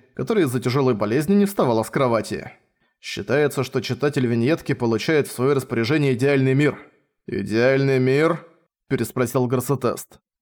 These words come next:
«Это какая-то метафора?» «К сожалению, я не знаю. За триста лет книга обросла таким количеством слухов и сплетен, что нельзя с уверенностью сказать, где правда, а где вымысел. Но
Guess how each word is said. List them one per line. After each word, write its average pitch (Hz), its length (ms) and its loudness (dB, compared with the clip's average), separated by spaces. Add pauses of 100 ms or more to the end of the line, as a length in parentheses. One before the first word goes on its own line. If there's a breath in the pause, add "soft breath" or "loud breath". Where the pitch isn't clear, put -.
(200)
«Это 185 280 -2
какая-то 143 500 2
метафора?» 131 800 0 (500)
«К - 80 -16
сожалению, 135 460 2
я 131 100 4
не 120 80 0
знаю. 107 460 -2 (460)
За 104 200 -6
триста 113 320 -4
лет 143 180 0
книга 135 320 0
обросла 120 340 -2
таким 135 300 -2
количеством 131 500 0
слухов 131 340 -2
и - 20 -6
сплетен, 135 540 -2 (240 soft breath)
что - 220 -4
нельзя 135 320 2
с - 100 -6
уверенностью 110 480 -4
сказать, 120 320 -2
где 120 140 -2
правда, 123 360 0
а - 20 2
где 120 180 0
вымысел. 104 640 -2 (380)
Но 123 440 0